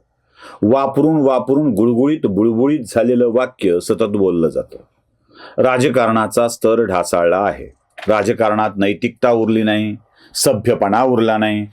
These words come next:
गुंडागर्दी आलेली आहे आणि ही गुंडागर्दी इतक्या ठळकपणे दिसू लागली आहे की कोणी कुणाला मारण्याची, हातपाय तोडण्याची भाषा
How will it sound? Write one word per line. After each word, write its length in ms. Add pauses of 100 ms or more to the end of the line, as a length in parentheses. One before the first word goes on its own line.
(300)
गुंडागर्दी 680
आलेली 400
आहे 240 (440)
आणि 160
ही 220
गुंडागर्दी 840
इतक्या 600 (380)
ठळकपणे 560
दिसू 260
लागली 380
आहे 120
की 380
कोणी 480
कुणाला 440
मारण्याची, 840
हातपाय 500
तोडण्याची 640
भाषा 500